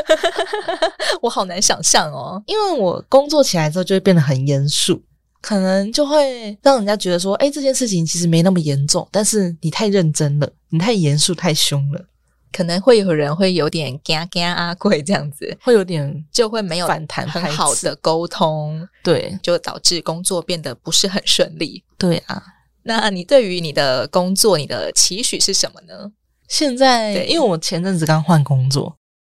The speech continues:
Speaker 2: 然后我对自己的期许，但是希望自己做人可以再圆融一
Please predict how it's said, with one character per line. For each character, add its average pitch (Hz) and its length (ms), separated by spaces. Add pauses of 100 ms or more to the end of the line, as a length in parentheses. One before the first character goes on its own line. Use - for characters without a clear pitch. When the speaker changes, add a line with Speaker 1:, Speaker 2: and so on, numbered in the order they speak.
(180)
Speaker 2:
然 165 120
后 226 420
我 180 120
对 240 160
自 226 140
己 196 60
的 156 60
期 147 320
许， 151 320 (460)
但 180 240
是 170 320 (160)
希 - 260
望 220 320
自 214 120
己 160 320
做 214 260
人 147 220
可 180 100
以 165 60
再 170 140
圆 143 220
融 143 280
一 170 80